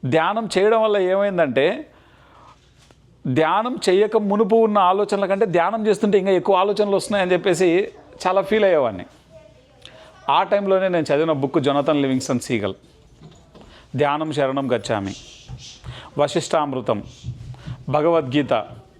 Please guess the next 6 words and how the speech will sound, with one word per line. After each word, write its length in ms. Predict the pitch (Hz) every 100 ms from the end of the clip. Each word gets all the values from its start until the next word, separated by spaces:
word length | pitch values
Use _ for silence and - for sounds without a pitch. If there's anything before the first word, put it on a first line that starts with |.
| - - - - - - - - - - -
ఆత్మాయనం, 600 | 147 156 165 160 131 104 156
ఈ 100 | 190
పుస్తకాలు 500 | - 175 214 226 190
చదివిన 260 | 175 196
తర్వాత 600 | 175 156 123 110 113 156 - - _ _ - - - - - - -
నేను 440 | 156 196 165 -